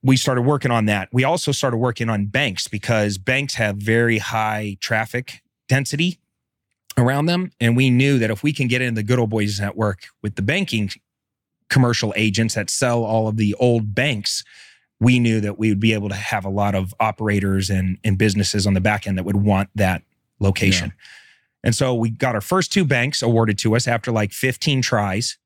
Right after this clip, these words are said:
Speaker 2: Wow.
Speaker 1: In order to do that, we had to go partner with a billionaire out of Texas. And the guy had, like, nine hundred million dollars, um, in cash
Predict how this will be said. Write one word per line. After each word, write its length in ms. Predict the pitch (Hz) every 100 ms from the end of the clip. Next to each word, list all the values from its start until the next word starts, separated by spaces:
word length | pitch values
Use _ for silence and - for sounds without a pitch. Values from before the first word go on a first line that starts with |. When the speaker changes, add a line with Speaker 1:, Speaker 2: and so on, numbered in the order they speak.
| _
Speaker 2:
Wow. 260 | - 92 120 - - _ -
Speaker 1:
In 120 | 127
order 240 | 135 156
to 120 | 175
do 160 | 175 156
that, 220 | 135 147
we 80 | 131
had 220 | 123 127
to 40 | 123
go 160 | 120
partner 400 | 113 - 131 143
with 160 | 131 131
a 60 | 120
billionaire 480 | 117 123 123 123
out 100 | 120
of 80 | 120
Texas. 560 | - 104 - 123 - - _ _ _ _ _ _ _ -
And 480 | 117 113 107 104 117
the 60 |
guy 460 | 113 120 117 117 117 101
had, 220 | - 117
like, 160 | 110 107
nine 240 | 110 117
hundred 220 | 117 117 110
million 300 | 110 110 113
dollars, 580 | 95 87 92 117 - _ _ -
um, 480 | 110 104 92 85 80
in 120 | - 104
cash 520 | - 95 - -